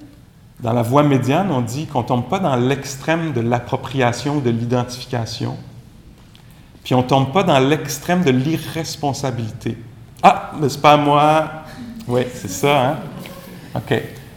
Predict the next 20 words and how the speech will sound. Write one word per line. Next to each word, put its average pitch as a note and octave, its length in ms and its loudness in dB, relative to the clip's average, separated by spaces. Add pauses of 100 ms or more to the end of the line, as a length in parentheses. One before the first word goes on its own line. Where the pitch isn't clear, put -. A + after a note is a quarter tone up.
(100)
Alors, C3 400 6
on C3 60 4
to-, C#3 220 2
on C3+ 180 4
est C#3 60 4
dans C3+ 140 8
la C3+ 120 8
voie D#3+ 260 4
du D3 140 -2
milieu, D3 400 2
c'est, - 420 -6
c'est - 280 -8
très, G3+ 340 0
très E3 180 2
beau. D#3 140 2
Pour, C#3+ 200 -4
pour C3+ 220 -2
moi, D3+ 220 2
là, D#3+ 100 -2
c'est, A#2 440 -2